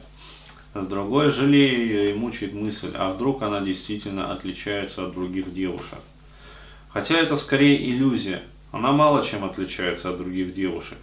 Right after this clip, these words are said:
только требует от меня в большей степени не деньги, а выступлений с ней на конкурсах. Хотя и от денег не отказывается. Еще бы. Ну,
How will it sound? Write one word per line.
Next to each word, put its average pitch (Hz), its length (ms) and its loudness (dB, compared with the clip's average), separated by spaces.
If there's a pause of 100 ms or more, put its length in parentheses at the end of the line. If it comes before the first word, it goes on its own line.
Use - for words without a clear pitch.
только 107 280 -2
требует 127 480 2
от 110 120 -2
меня 110 280 -4
в 101 80 -6
большей 110 340 -2
степени 101 480 -4
не 101 180 -8
деньги, 143 440 0 (640)
а 107 80 4
выступлений 139 640 4
с - 120 -6
ней 123 140 -2
на 117 160 -2
конкурсах. - 600 -6 (420)
Хотя - 240 -2
и 156 140 6
от 143 160 2
денег 90 400 -4
не 82 60 -8
отказывается. - 840 -14 (800)
Еще - 320 -6
бы. - 180 -12 (1120)
Ну, 214 360 6